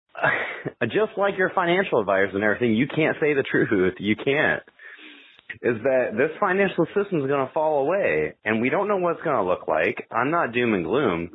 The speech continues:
Definitely not. I think we're gonna transition into something better. I don't know what that's gonna look like, okay, but I'm not afraid of it. But the whole thing about investing into retirement based on this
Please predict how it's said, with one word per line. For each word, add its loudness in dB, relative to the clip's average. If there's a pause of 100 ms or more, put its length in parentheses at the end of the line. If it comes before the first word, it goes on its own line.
(100)
Definitely -2
not. 0 (420)
I 2
think 0
we're 0
gonna 0
transition 0
into 2
something 0
better. 0 (1300)
I 2
don't 2
know 2
what 2
that's 0
gonna 2
look 0
like, 2 (580)
okay, 2
but 0
I'm 2
not 2
afraid -2
of 0
it. 0 (680)
But -4
the -2
whole 0 (120)
thing 2
about 2 (300)
investing 0
into 0
retirement 0
based -2
on 2
this 2